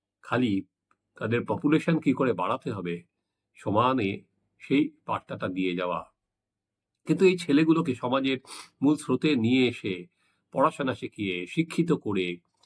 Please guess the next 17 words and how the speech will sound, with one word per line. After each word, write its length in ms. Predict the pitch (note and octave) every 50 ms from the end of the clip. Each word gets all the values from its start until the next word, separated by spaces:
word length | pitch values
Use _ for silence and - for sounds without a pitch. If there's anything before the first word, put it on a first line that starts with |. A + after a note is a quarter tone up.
| _ _ _ _
তাদের 300 | - C#3+ C#3+ D#3+ C#3+ A#2
জীবনযাত্রার 680 | A2+ C3+ D3 E3 F3 E3+ D#3+ C#3+ - - C#3 A#2+ G#2+ G2
মান 260 | G2+ B2 D3 D3+ D#3
উন্নয়ন 340 | D3 C3+ B2 A2+ G#2 G2 F#2+
করা, 280 | - G2+ F#2+ F2+ F2 E2+ - _ _ _ _ _ _ _ _ -
সেটা 260 | - C#3+ - D3+ -
কিন্তু 260 | - B2+ A2+ A2+ D#3+ -
অনেক 220 | - G#2 B2+ E3+ - -
পেছনের 320 | C#3 B2+ - A#2 G#2+ G#2+
সারিতে 360 | - - G2+ G2 F#2+ - -
চলে 240 | - - G#2+ G2+ G#2
গেছে। 240 | B2 - - - - F3 - _ _ _ _ _ _ _ _ _
সেখানে 320 | - E3+ - F3+ F3 E3+
অনেক, 480 | D#3 C3+ D3 D#3+ B2+ G2+ F2+ F2 F2 _ _ _ _ _ _ _ _ _ _ _ -
আহ, 460 | G#2 G2+ G2+ G2+ G2 G2 F#2+ G2 G#2 - _ _ _ _ _ _ _ _ _ _ _ _ _ _ _ _ _ _ _ _ _
প্রাধান্য 420 | - C#3 B2 G#2+ C#3 F3 E3+ E3 -
পাচ্ছে 340 | - G2+ - - - -